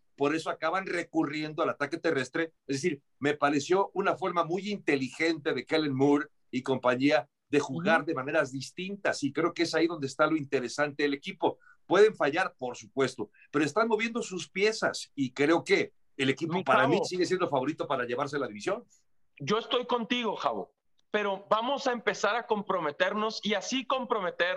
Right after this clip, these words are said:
Speaker 2: a Ramiro también. A ver, Javo,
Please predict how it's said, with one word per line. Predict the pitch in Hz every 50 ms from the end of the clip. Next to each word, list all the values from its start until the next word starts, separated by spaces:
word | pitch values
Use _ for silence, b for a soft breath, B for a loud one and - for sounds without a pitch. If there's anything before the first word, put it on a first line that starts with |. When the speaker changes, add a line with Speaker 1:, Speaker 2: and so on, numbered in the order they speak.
| 185 - -
Speaker 2:
a | 165 160 151 139 131 123 117 107 98 - _ -
Ramiro | 160 175 165 147 151 160 160 160 151 143
también. | - 127 123 127 110 104 92 - _ _ _ -
A | - 165
ver, | 160 139 113 - - b b b
Javo, | - - 226 208 190 147 - -